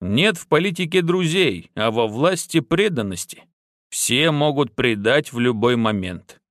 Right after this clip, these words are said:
Тайкан прошёлся по тронному залу, ещё раз осмыслив старую истину,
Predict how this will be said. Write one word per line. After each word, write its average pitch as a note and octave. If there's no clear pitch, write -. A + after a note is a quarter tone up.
Тайкан A#2+
прошёлся C3+
по A2
тронному G2+
залу, E3
ещё C#3
раз G3
осмыслив E3
старую F3+
истину, G#2+